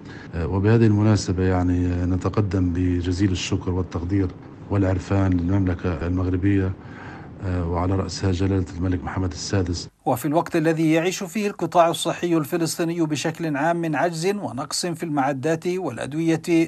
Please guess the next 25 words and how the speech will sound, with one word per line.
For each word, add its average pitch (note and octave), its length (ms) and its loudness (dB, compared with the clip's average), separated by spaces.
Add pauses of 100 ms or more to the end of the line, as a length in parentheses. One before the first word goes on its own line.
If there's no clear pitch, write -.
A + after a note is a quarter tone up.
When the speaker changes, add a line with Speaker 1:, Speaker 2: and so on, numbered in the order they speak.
Speaker 2:
عجزت D#3 600 0
معه D#3+ 240 0
وزارة D#3+ 560 0
الصحة D#3+ 440 -6
الفلسطينية E3 800 -2 (380)
عن D3 140 0
تحويل F#3+ 420 -2
ما D#3 140 0
يلزم D#3+ 380 0
المشافي D#3+ 560 0
في D#3 120 0
قطاع D#3+ 400 2
غزة D3+ 380 2
من A#2 160 -6
هذه D#3 260 0
المستلزمات D#3 800 0
والأدوية، E3+ 640 4 (320)
فقد F3 300 2
زادت G#3+ 420 2
أهمية F3 520 0
هذه E3+ 320 0
المساعدات D#3+ 640 0
في E3+ 160 0
هذا E3+ 180 2
التوقيت، E3 600 0